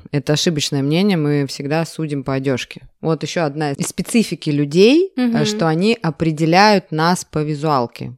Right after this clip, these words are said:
Speaker 1: по социальным сетям, по увиденным на улицам, ещё что-то. А, так вот, общаясь, ну, там, со своими людьми,
Speaker 2: Мгм.
Speaker 1: мои люди всегда судят.
Speaker 2: <laughs>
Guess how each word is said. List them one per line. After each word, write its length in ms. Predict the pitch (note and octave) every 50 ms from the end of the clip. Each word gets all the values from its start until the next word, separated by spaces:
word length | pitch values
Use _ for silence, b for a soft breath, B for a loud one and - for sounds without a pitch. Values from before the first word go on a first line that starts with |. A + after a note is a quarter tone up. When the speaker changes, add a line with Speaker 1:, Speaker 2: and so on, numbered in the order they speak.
| _
Speaker 1:
по 180 | - C4 D4 C#4+
социальным 500 | C#4 - G3 - - G#3+ G#3 G3+ G3 F#3
сетям, 720 | - - E3 D#3 - E3 D#3 D#3 D#3 D#3 D#3+ D#3+ D#3+ E3+ - _
по 240 | - G3+ G#3+ G#3+
увиденным 500 | G#3 G3+ G3 G3+ F#3+ F3+ F#3 F3+ F3 E3
на 140 | E3 E3 E3
улицам, 640 | D#3+ D#3+ E3 E3+ E3+ D#3+ D#3 D3+ - - - D3+ D3
ещё 320 | D#3 D#3 - - E3+ D3+
что-то. 500 | D3 - - - - C#3 C3 - - - - -
А, 260 | D#3 D#3+ D#3 D#3 D3+
так 280 | D3+ D#3+ D#3+ D#3+ -
вот, 300 | F#3 G3 G#3 G3+ F#3+ - F3
общаясь, 840 | D#3+ D#3 - - - F#3 F3+ F3 D#3+ D3 C#3+ - - - - - -
ну, 140 | C#4+ D#4 C4+
там, 160 | - E3+ D#3
со 140 | - - E3+
своими 400 | - - F3 F3 F3 E3+ D#3+ D#3
людьми, 400 | D3 D3+ C#3+ D3+ E3+ G3+ C4+ D#4+ _ _ _ _ _ _ -
Speaker 2:
Мгм. 420 | B3 A#3 G3+ A3+ A3+ A3 A3+ A#3+ _ _
Speaker 1:
мои 260 | - - D3 D3 D3 D3
люди 200 | C#3 C#3+ C3 B2+
всегда 260 | C3 - D3 C#3+ C3+
судят. 220 | C3+ - C#4+ - -
Speaker 2:
<laughs> 600 | - G4 - - G#4+ - - D4+ D4 E4 D4+